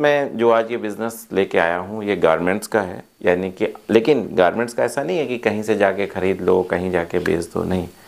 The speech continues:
मैं आपको खुद आपके अपने घर में, आपके अपने, अ, गांव में आप कैसे छोटी सी, छोटी सी अपनी एक मशीन से कैसे आप अपना प्रोडक्ट बना सकते हो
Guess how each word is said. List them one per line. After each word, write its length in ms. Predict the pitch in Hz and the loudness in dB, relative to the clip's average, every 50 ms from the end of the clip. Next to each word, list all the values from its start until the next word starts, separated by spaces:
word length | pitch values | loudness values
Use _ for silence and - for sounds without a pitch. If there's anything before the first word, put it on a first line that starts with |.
| - - - - - | -20 -20 -14 0 2
मैं 100 | - 127 | 4 4
आपको 300 | 135 139 135 - - 170 151 | 4 2 0 2 2 2 2
खुद 420 | - - - - 151 123 98 - - - _ _ _ _ _ _ _ - | 2 0 2 4 4 4 2 -2 -14 -20 _ _ _ _ _ _ _ 2
आपके 360 | 101 110 113 - - - 127 | 2 2 2 2 4 4 4
अपने 320 | 117 113 - - 127 127 | 4 4 2 0 0 2
घर 220 | 110 104 95 92 - | 2 2 0 0 -2
में, 200 | 90 85 82 85 - _ _ _ - | -4 -8 -8 -10 -14 _ _ _ 0
आपके 280 | 117 123 - - - 135 | 2 2 2 2 4 4
अपने, 380 | 127 - - 127 127 131 131 | 4 4 0 0 0 0 0
अ, 60 | 127 - - - - - - - _ - 110 110 110 110 113 | 0 -4 -8 -18 -20 -20 -20 -4 _ 2 2 2 2 2 0
गांव 380 | 107 92 98 104 113 123 131 135 | 2 4 4 4 6 4 2 0
में 200 | 117 95 82 - - - _ - | 0 -2 -2 -4 -8 -16 _ -4
आप 180 | - - - - | -2 -2 -2 0
कैसे 560 | - - 92 98 98 - - 113 90 - - - _ _ _ | 2 2 2 2 0 0 0 -2 -2 -2 -6 -12 _ _ _
छोटी 320 | - 120 120 120 120 151 143 | 2 4 4 4 4 2 2
सी, 220 | - - 127 104 - - - - | 2 2 2 2 0 -4 -10 0
छोटी 300 | - 135 135 131 147 139 | 2 2 4 4 2 0
सी 140 | 131 139 131 | 2 2 0
अपनी 220 | 117 - 117 117 | 0 0 -2 -2
एक 100 | 113 104 | -2 0
मशीन 340 | 104 98 95 - 110 104 104 | 0 -2 -2 0 -2 -4 -4
से 240 | 104 - 92 82 - - - - - _ _ - | -2 -2 -4 -4 -4 -8 -18 -20 -20 _ _ 2
कैसे 340 | - 107 104 107 - 120 113 | 2 4 4 4 4 4 4
आप 180 | 107 107 - | 4 2 0
अपना 220 | 101 - - 101 95 | -4 -6 -4 -6 -4
प्रोडक्ट 380 | 90 87 85 82 82 90 87 | -2 0 0 0 2 0 -2
बना 280 | 90 82 78 78 80 90 | -2 -4 -6 -4 -6 -6
सकते 340 | 95 - 98 - - - 95 | -6 -8 -10 -10 -8 -6 -6
हो 200 | - - 143 | -6 -6 -8